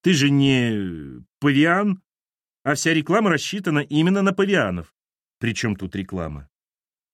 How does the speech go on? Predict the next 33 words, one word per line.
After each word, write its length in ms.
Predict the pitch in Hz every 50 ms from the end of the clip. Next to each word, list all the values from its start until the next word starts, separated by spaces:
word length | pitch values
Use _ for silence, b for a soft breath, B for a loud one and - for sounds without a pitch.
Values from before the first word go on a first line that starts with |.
| _ _ _
«Вот 220 | - 185 220 - - _
ты 160 | - 226 233 208
мне 160 | 208 202 190
теперь 300 | - 190 - 208 185 185
попробуй 440 | 185 170 165 - 170 151 123 120 113
сказать, 400 | - - 120 107 139 220 247 -
что 240 | - - - 131
пиво 360 | - - 165 214 240 208 170 127
вы 140 | 110 110
пили 380 | 101 - 180 220 190 196 196 - -
не 420 | 117 120 127 156 180 190 175 180
из-за 260 | 180 147 107 101 143
рекламы. 640 | 143 143 139 - 104 101 90 80 78 76 73 69 - _ _ _ _ _ _ _ _ _ _ _ _ -
Какое 360 | - 160 - - 247 254 233
там 140 | - 226 226
у 40 |
нас 360 | 220 220 220 214 - - - _ _ -
самое 420 | - - - 196 190 185 185 180
продвинутое?» 1120 | 143 - - 165 175 190 156 110 123 139 165 180 185 175 170 156 - 170 165 160 151 143 _ _ _ _ _ _ _ _ _ -
«Папа!» 720 | 143 147 147 143 123 - - 127 117 110 101 85 76 - _ _ _ _ _ _ _ _ _ _
«Тим, 240 | - - 120 123 110
я 140 | 101 98 107
никогда 480 | 110 113 107 - 120 113 113 127 131 120
в 20 |
жизни 400 | 98 90 110 120 107 90 87 92
не 160 | 92 90 90
поверю, 520 | - 98 92 95 151 196 165 107 85 - _ _ _ _ _ _ -
что 240 | - - - 302
тебе 300 | 302 - 160 139 143 139
до 220 | 117 98 139 160 190
смерти 440 | 185 - 180 180 175 175 - 175 165
захотелось 680 | 117 98 101 - 98 92 - 98 104 107 104 - -
пива. 420 | _ - 73 71 65 62 62 62